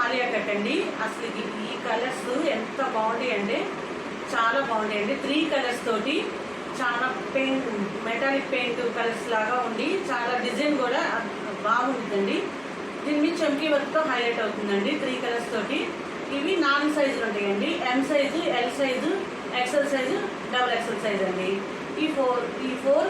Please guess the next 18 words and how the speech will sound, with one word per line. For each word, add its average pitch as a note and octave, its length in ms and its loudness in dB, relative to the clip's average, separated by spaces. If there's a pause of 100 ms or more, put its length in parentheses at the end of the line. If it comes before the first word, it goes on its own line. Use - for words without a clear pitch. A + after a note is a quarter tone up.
కలర్స్ D#4 260 2
ఒకటే C#4+ 460 2
కానీ C4 180 2
సైజులు C#4+ 400 2
మాత్రం C#4 360 0 (120)
చాలా A#3+ 180 0 (120)
డిఫరెంట్గా A#3 440 0
ఉంటాయండి. F#3+ 440 0 (580)
ఫోర్ C4 260 4 (420)
సైజెస్ A#3+ 340 0
వస్తాయి. G3 640 0 (720)
ఇవి C4+ 160 4 (160)
ఇప్పుడు F4 380 0 (140)
ఇది B3 200 2
చూపిస్తానండి G#3+ 520 2
ఒకటి A3+ 160 0
ఓపెన్ G#3 320 0
చేసి. C4 240 -2